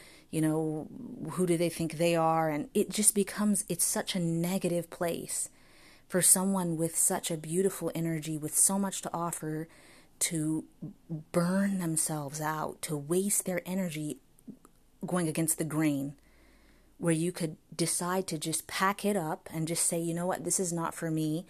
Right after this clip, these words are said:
and go somewhere where the environment is more healthy. And it's really, really important that that's not misconstrued as turning your back on the da'wah or refusing to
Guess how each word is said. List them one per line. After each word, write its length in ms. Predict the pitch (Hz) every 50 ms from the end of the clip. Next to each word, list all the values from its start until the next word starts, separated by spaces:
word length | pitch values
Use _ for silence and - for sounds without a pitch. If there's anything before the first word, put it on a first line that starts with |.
| - - - - - - - - _
and 160 | - 202 202 185
go 160 | 185 202 220
somewhere 440 | 214 - - 202 202 202 202 196 185
where 140 | 185 180
the 100 | 170 185
environment 440 | 175 170 156 180 180 175 180 175 170
is 120 | 165 151 160
more 160 | 160 160 156
healthy. 520 | 143 160 160 160 156 - - 143 147 - -
And 100 | 170 170
it's 240 | 170 160 - - 165
really, 640 | 160 160 170 170 180 196 202 208 208 185 190 180 175
really 320 | 165 185 190 190 185 185 -
important 720 | 170 165 156 160 - - 196 190 190 - - 151 147 147 - - - - - - - - - - -
that 160 | - 160 -
that's 380 | - 170 170 170 - - -
not 240 | 160 165 160 - -
misconstrued 1040 | 160 165 175 170 - - - 175 160 156 - - - - 170 175 170 165 156 151 - - 156
as 280 | 156 151 151 151 -
turning 340 | - - - 160 160 160 160
your 120 | 156 151
back 320 | 147 147 156 151 156 - -
on 80 | 147
the 80 | 147 147
da'wah 480 | 143 151 143 139 143 139 139 143 147 - - _ _ _ _ - - -
or 160 | - 156 151
refusing 840 | 156 156 156 - - 175 165 165 170 165 151 151 175 160 156 156 151
to 480 | - - - 151 151 151 147 147 147